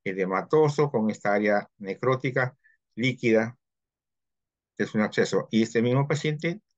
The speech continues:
revisamos la región inguinal, vemos estos ganglios heterogéneos con, con marcada, este, engrosamiento del, de la región del parénquima,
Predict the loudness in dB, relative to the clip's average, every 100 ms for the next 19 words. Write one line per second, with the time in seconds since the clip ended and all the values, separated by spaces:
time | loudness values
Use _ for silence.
0 | _ -8 -2 0 0 -2 -2 0 -2 0
1 | 0 2 2 0 -2 -6 _ _ _ -4
2 | -2 -2 -4 -6 -6 -4 0 2 2 0
3 | -2 -2 -4 -2 -2 -2 2 4 4 2
4 | 2 0 0 -4 _ -20 _ -2 2 2
5 | 0 0 0 2 2 -2 -2 -2 -2 -2
6 | -2 -2 2 2 2 2 2 0 -2 -4
7 | -2 -2 -4 -4 -2 0 2 2 0 2
8 | 2 0 -2 -2